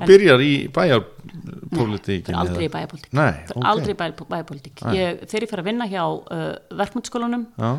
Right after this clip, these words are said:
Speaker 1: árið tvö þúsund og þrjú,
Speaker 2: Já.
Speaker 1: að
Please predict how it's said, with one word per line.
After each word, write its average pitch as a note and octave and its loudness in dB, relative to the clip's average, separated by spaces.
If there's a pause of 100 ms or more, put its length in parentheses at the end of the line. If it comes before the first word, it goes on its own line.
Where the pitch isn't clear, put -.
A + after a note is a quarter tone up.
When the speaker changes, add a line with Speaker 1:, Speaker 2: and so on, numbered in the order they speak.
(200)
Speaker 1:
árið F3 -4
tvö G3+ -4
þúsund E3+ -8
og C#3 -10
þrjú, G#3+ -2 (260)
Speaker 2:
Já. G#2+ -4 (580)
Speaker 1:
að E3 -6